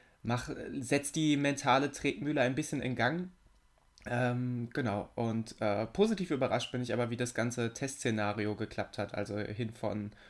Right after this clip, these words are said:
Organisation, ähm, hin-,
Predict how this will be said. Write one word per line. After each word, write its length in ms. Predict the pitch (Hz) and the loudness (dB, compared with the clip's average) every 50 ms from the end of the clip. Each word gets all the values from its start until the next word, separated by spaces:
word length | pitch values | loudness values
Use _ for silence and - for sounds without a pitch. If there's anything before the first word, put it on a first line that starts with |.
| - _ - | -20 _ 2
Organisation, 1300 | - 131 135 139 135 135 123 127 127 117 117 - - 120 120 123 127 127 127 120 120 123 120 113 107 - | 4 4 4 6 4 2 4 2 2 2 2 0 0 0 2 2 2 0 0 -2 -2 -2 -2 -4 -4 -2
ähm, 680 | 113 113 113 113 110 110 110 107 107 107 110 - - - | -2 -2 0 0 0 -2 -2 -2 -4 -4 -6 -6 -8 -10
hin-, 420 | - 107 110 110 117 - - - | -8 -8 -6 -6 -6 -6 -8 -14